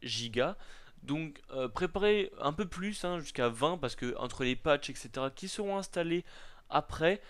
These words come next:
euh, la taille du fichier grossira. Donc, si vraiment, euh, vous n'avez pas beaucoup de place, faites un peu de place. Ensuite, Microsoft nous indique qu'il faudra avoir une carte graphique avec DirectX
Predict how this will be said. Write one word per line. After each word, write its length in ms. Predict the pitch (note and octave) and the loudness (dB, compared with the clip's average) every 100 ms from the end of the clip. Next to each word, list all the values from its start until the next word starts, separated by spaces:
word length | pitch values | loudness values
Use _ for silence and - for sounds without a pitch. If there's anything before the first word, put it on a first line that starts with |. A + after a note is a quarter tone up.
| - - - | -20 -6 2
euh, 260 | B2+ A#2+ | 4 4
la 200 | A#2 D3+ | 6 4
taille 140 | F3 G#3 | 4 0
du 120 | D#3 | -2
fichier 260 | D3 - F3+ | -4 -4 -2
grossira. 480 | C#3+ C#3 - C3 | 0 0 -2 -2
Donc, 260 | D3 D3 C#3+ A#4+ | -2 -4 -8 -12
si 260 | - - F3 | -10 -6 -4
vraiment, 580 | C#3 C3 D3 F3 E3+ C3+ | 2 2 4 2 2 0
euh, 180 | A2 A2 | 0 -2
vous 180 | A2 | -4
n'avez 160 | A2 A2+ | -4 -4
pas 100 | D#3 | -4
beaucoup 160 | D#3 B2 | -4 -4
de 60 | |
place, 260 | B2+ - - | -2 -2 -4
faites 240 | - F#3 G3 | -6 -4 -2
un 80 | D#3+ | -2
peu 80 | |
de 60 | B2+ | -4
place. 380 | - - - - - - - - - | -6 -6 -8 -10 -12 -14 -12 -12 -4
Ensuite, 460 | F#3 G#3+ G#3 A3 - - - - | -2 0 -2 -4 -8 -16 -12 -2
Microsoft 600 | G3+ A3+ A3 A3+ G#3 - | 2 4 4 4 0 -6
nous 180 | F#3+ G3 | -2 0
indique 320 | E3+ G3+ - | 0 -6 -6
qu'il 120 | E3+ | -10
faudra 260 | - D#3 E3 | -4 0 2
avoir 240 | D#3+ F3+ | 4 2
une 140 | E3 D3 | 0 -2
carte 300 | F3+ - F#3 | -2 0 -4
graphique 640 | C#3 D3+ C#3+ D#3+ - - - - - - | -2 -4 -4 -6 -6 -12 -18 -20 -20 -10
avec 520 | - C#3+ E3 E3 C#3+ C#3+ | 0 2 2 0 -8 -4
DirectX 1040 | G3 G3 F#3+ - - - - F3 - | 2 2 0 -6 -18 -14 -4 -2 -2